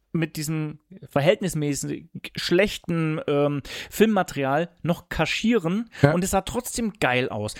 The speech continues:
Speaker 1: Ganz ehrlich, in dem Moment, wo, selbst wenn der auf vier K neu released wird,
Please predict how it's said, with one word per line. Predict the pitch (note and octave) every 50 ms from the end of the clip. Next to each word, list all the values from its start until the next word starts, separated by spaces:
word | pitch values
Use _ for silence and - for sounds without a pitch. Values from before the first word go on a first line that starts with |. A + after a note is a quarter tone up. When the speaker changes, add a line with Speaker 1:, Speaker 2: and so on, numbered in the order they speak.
| - - - - - -
Speaker 1:
Ganz | - A#3+ B3+
ehrlich, | B3+ C#4 C#4 G#3 C#3+ - - - _ _ _ _ _ _ _ _ _ _ _
in | - F#3 G3 F#3 F#3
dem | - B3 C#4+ D4
Moment, | D4 C#4 C4 B3 A#3 B3 A#3+ A#3 A3+ F#3+ E3+ E3
wo, | F#3 - -
selbst | E3+ - G#3 A3 - - F3
wenn | G3+ A3 A#3
der | B3 A3 -
auf | F#3 F#3 -
vier | - - - A#3 C4+ B3+
K | B3+ - - - A3 A#3 A#3+ A#3+
neu | G#3+ G3 G#3 A3+ B3 B3
released | A3+ G#3+ G#3 G#3 G#3 A#3+ B3+ C4 - - -
wird, | C3+ C#3 - - -